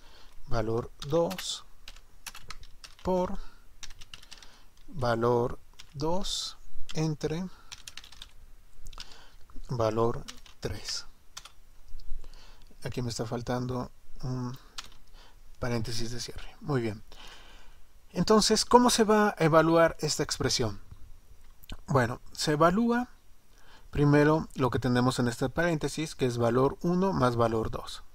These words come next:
Queda evaluado y guardado. Luego se va a evaluar valor dos entre valor tres.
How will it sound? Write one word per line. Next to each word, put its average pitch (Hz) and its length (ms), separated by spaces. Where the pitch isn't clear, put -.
Queda 123 220
evaluado 127 440
y 131 40
guardado. 113 520
Luego 175 560
se - 180
va 127 420
a 131 300
evaluar 160 600
valor 127 360
dos 127 300
entre 139 380
valor 117 420
tres. - 360